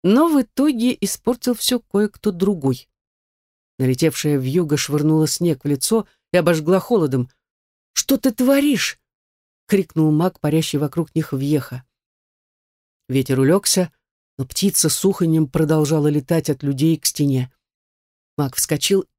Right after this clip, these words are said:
и подбежал к щели в каменной кладке, а потом так же быстро смотал веревку, по которой взбиралась меха, и вернулся обратно. Закинул на плечи рюкзак,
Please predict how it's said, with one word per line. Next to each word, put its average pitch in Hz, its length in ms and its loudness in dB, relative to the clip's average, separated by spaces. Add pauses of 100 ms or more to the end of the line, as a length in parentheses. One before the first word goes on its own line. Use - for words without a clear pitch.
(120)
и 165 80 -10
подбежал 170 480 0
к - 60 -8
щели 180 300 2
в - 100 -6
каменной 160 360 2
кладке, 165 440 -2
а 131 40 -2
потом 151 300 0
так 160 220 0
же 147 120 0
быстро 165 460 0 (240)
смотал 143 480 0
веревку, 190 560 0 (180)
по 175 80 -4
которой 180 300 0
взбиралась 170 560 0
меха, 170 300 0
и 175 80 4
вернулся 170 420 2
обратно. 156 520 -2 (500)
Закинул 143 460 0
на 139 140 0
плечи 135 260 -4
рюкзак, 139 500 -2